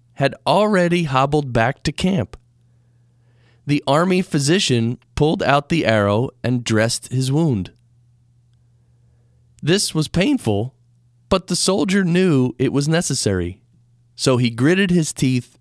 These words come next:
and remained quiet. Then the doctor determined the nature of the poison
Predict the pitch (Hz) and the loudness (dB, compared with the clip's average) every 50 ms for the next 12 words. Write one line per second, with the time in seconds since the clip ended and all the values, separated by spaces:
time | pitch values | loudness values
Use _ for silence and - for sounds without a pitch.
0 | - 117 113 107 101 101 98 104 110 120 127 131 131 - - 113 98 92 90 85 | -6 -4 -2 -2 -2 0 0 0 0 0 0 -2 -4 -4 -2 -2 -2 -2 -2 -4
1 | - _ _ _ _ _ _ _ _ _ _ _ _ _ _ _ _ _ _ _ | -8 _ _ _ _ _ _ _ _ _ _ _ _ _ _ _ _ _ _ _
2 | _ _ _ _ _ _ _ _ _ _ _ _ _ _ _ _ _ _ _ _ | _ _ _ _ _ _ _ _ _ _ _ _ _ _ _ _ _ _ _ _
3 | _ _ _ _ _ - 135 165 190 208 214 208 165 156 156 147 151 151 - - | _ _ _ _ _ -2 0 2 2 2 2 0 2 2 4 4 2 2 2 0
4 | 160 156 151 151 147 - 151 120 113 107 104 104 104 107 107 113 107 101 113 139 | 0 0 -2 -4 -2 0 2 2 2 2 0 0 0 -2 -2 -2 -2 0 0 0
5 | 175 175 - 147 131 113 - 104 107 113 107 98 - - 107 98 95 92 98 110 | 0 0 0 0 0 0 -2 -4 -4 -4 -8 -8 -4 -2 -2 0 0 -2 -2 -4
6 | 123 139 139 | -4 -4 -6